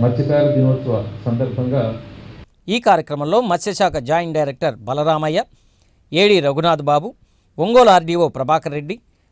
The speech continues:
Speaker 2: కొండపి నియోజకవర్గం వైకాపా సమన్వయకర్త మాదాసు వెంకయ్య, నగర పార్టీ అధ్యక్షులు సింగరాజు వెంకట్రావు, కఠారి శంకర్, గంటా రామానాయుడు,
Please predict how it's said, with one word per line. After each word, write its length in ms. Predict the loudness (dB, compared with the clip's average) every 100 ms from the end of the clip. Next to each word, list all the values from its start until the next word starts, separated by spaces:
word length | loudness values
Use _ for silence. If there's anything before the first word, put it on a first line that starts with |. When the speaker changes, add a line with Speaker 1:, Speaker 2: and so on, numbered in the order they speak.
| _ -2
Speaker 2:
కొండపి 320 | 4 4 4
నియోజకవర్గం 640 | 2 0 0 -2 0 -2
వైకాపా 440 | -2 0 0 2
సమన్వయకర్త 880 | -2 -2 -4 -4 -4 -4 -6 -4 -4
మాదాసు 460 | -4 -2 2 2 0
వెంకయ్య, 420 | -10 -8 -4 -4 -6 _ _ _ -6
నగర 220 | 0 2
పార్టీ 320 | 4 2 2
అధ్యక్షులు 500 | -4 -4 -6 -8 -10 -14 _ _ _ -8
సింగరాజు 460 | 0 4 4 2
వెంకట్రావు, 400 | -4 -8 0 0
కఠారి 420 | 0 -6 -4 -4
శంకర్, 360 | -4 -8 -4 -6 -6 _ -8 -6
గంటా 260 | -2 -2
రామానాయుడు, 560 | -2 -4 -4 -2 -2